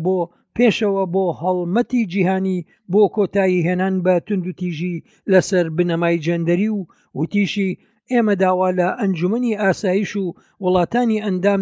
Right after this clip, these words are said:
دەکەین کە کەسەکان، لەوانە کارگێڕان و ئاسانکارانی تێرۆریستی، دەستنیشان بکەن بۆ ئەوەی سزا بدرێن بەهۆی ئەنجامدانی ئەم جۆرە تاوانانە،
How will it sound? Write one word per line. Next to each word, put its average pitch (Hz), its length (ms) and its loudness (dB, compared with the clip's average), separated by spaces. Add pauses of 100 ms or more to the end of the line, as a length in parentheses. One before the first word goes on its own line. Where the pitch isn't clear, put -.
دەکەین 190 300 0 (220)
کە 190 180 2
کەسەکان، 226 540 0 (360)
لەوانە 202 400 6 (140)
کارگێڕان 190 580 4
و 233 220 0
ئاسانکارانی 190 880 2
تێرۆریستی، 196 760 -2 (260)
دەستنیشان 196 540 2
بکەن 190 280 0 (100)
بۆ 208 100 4 (100)
ئەوەی 180 380 0
سزا 185 340 0
بدرێن 185 380 0 (340)
بەهۆی 196 320 4
ئەنجامدانی 185 800 0
ئەم 226 140 0 (100)
جۆرە 202 260 -2 (100)
تاوانانە، 180 680 -2